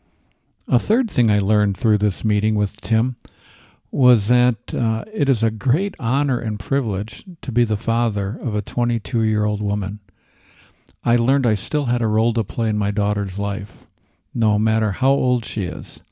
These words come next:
And in the years since, I've, I've seen the same thing, which I greatly appreciate.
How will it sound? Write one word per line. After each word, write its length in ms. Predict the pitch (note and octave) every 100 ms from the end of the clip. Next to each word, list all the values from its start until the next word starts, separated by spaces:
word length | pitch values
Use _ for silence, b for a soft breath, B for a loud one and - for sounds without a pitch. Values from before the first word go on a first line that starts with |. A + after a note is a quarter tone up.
| _ _ _ _ _ _ _
And 180 | A2+ A2
in 80 | A2
the 80 | A2+
years 260 | B2+ B2
since, 360 | - C3+ B2 -
I've, 280 | G2 G2+ G#2
I've 600 | A#2 G2+ G2 - - - C#4
seen 280 | - A#2+ G#2
the 100 | F#2+
same 300 | - G#2 G2
thing, 400 | - G#2+ F#2+ G#2
which 200 | C3 -
I 80 | G2
greatly 320 | G2+ G#2+ G#2
appreciate. 640 | F#2+ - A#2 - F#2+ E2